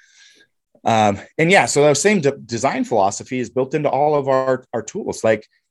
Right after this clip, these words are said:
and what does that mean? What does that mean for you? What does that mean? Well, one, like, if you've got a client, they're gonna feel way better. They're gonna get greater results. The tools are gonna feel way better. And so, like, what we find in, like, uh, training popula-, or, uh,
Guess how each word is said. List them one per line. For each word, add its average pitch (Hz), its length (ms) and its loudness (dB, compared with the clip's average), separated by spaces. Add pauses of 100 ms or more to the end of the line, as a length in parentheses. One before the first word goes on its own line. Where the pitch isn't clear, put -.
and 156 120 -2
what 214 80 6
does 220 120 2
that 294 120 4
mean? 170 240 -2
What 123 80 -2
does 151 60 0
that 175 80 4
mean 170 140 0
for - 100 -10
you? 127 340 -4
What 120 100 -2
does 131 100 -4
that 143 140 2
mean? 143 200 -6
Well, 117 160 -2
one, 127 360 0 (880)
like, 113 260 -4
if 120 140 -8
you've 127 120 0
got 127 160 4
a 117 40 -2
client, 120 500 -4 (560)
they're 123 100 -2
gonna 151 200 0
feel 139 400 2
way 113 200 0
better. 98 300 -2
They're 110 120 -6
gonna 139 340 -2
get 120 260 -4
greater 107 260 -4
results. 98 680 -6 (420)
The 123 80 -2
tools 202 500 0
are 156 60 2
gonna 110 180 0
feel 104 280 -2
way 95 200 -2
better. 95 400 -2
And 110 200 -10
so, 120 180 0
like, 117 240 2
what 120 160 0
we 123 100 -4
find 113 380 -2
in, 104 140 -4
like, 98 260 -4 (760)
uh, 98 140 -2
training 170 380 0
popula-, 98 460 -2
or, 98 160 0
uh, 90 140 0